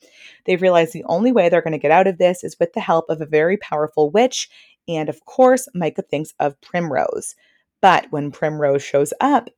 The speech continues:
Jamie, Ken, and Lucy, and Ian all recognize her because she looks exactly like Lillian. That's when we realize Lillian and Primrose are twin sisters and that Primrose's name actually used to be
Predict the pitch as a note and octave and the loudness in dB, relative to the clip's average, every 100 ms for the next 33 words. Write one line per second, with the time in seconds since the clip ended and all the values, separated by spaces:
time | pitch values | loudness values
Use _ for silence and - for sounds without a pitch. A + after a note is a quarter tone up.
0 | - F3 F#3+ A3+ - F#3 E3 D#3 D3+ C#3+ | -10 -4 -2 -2 -2 -2 -2 -4 -6 -6
1 | D3+ - E3+ - - B3 F3 D3+ D#3+ _ | -8 -6 -6 -6 -2 0 2 0 -6 _
2 | _ _ - F#3 A#3+ A#3+ G#3+ A3 - D#3 | _ _ -2 4 4 4 2 0 -2 -2
3 | D3 D3 D3+ D#3 - E3 G3 G3 E3+ D#3+ | -2 -2 -2 -4 -6 -6 -6 -2 -2 -2
4 | - G3 F#3 D3 D3 D#3 D3 C3 - - | -6 -6 -2 -2 -2 -2 0 -2 -4 0
5 | G3 B3 F#3 C#3+ - - _ _ _ _ | 2 2 0 -4 -8 -12 _ _ _ _
6 | D3 D3 G#3+ C4+ A#3+ G3+ E3 F3 - D#3+ | -2 0 2 2 4 4 2 0 0 0
7 | E3 F#3+ G3+ F#3+ - E3 E3 D3 D3 - | 0 0 0 -2 -4 -6 -4 -4 -4 -4
8 | C#3+ - D3 D3 - B3 - D#3 C#3+ D3 | -6 -8 -10 -6 -2 -2 2 2 2 0
9 | - - _ - F#3 - - A3 A#3+ A#3+ | -6 -20 _ -4 -4 -4 -2 4 4 6
10 | A#3+ G3 E3+ F3 - D3+ D3+ E3+ E3 D3 | 2 0 -2 -4 -6 -8 -4 -4 -4 -4
11 | - - C#3 | -8 -14 -16